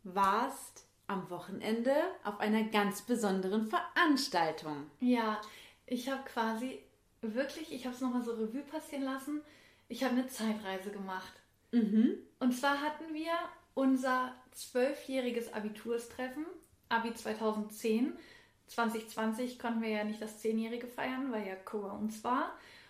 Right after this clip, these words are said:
Speaker 2: Und deswegen wurde das jetzt nachgeholt im großen Stil.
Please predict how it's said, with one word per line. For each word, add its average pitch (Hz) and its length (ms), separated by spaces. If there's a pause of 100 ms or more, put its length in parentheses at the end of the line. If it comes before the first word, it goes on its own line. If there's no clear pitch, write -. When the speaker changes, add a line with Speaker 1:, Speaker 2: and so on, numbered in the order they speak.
(120)
Speaker 2:
Und 233 180
deswegen 285 680
wurde 240 240
das 240 280
jetzt 233 320
nachgeholt 214 840
im 220 140
großen 254 380
Stil. 247 400